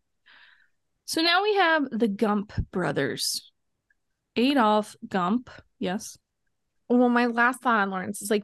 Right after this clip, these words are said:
Speaker 2: the conspiracy theory can't have it both ways. He can't both have murdered the family to avoid claiming his son and then actively claim his son immediately
Speaker 1: Yeah.
Speaker 2: at the crime scene.
Speaker 1: Yeah.
Speaker 2: Just saying. <laughs>
Speaker 1: All right, so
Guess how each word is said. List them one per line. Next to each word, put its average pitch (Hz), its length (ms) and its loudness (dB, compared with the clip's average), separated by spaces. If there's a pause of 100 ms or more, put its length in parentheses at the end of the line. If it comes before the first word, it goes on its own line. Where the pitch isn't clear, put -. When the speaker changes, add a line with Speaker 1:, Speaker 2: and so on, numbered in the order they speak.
Speaker 2:
the 240 140 -2
conspiracy 269 600 0
theory 247 240 2
can't 226 240 0
have 214 160 2
it 202 140 0
both 180 220 0
ways. 165 280 0
He 240 140 -2
can't 254 320 -2
both 262 220 0
have 240 160 0
murdered 202 340 2
the 196 80 0
family 202 380 -2
to - 100 -2
avoid 202 380 -2
claiming 196 420 0
his 214 240 0
son 185 380 -2
and 214 200 0
then 202 220 -2 (160)
actively 208 420 -2
claim 214 300 0
his 220 220 0
son 208 160 2
immediately 190 720 -2
Speaker 1:
Yeah. - 80 -2
Speaker 2:
at - 80 -6
the 202 100 -2
crime - 320 -4
scene. - 380 -8 (240)
Speaker 1:
Yeah. 196 300 -2 (960)
Speaker 2:
Just 240 220 0
saying. - 360 -2 (640)
<laughs> - 1800 -10
Speaker 1:
All 233 100 2
right, 151 200 2
so 233 120 0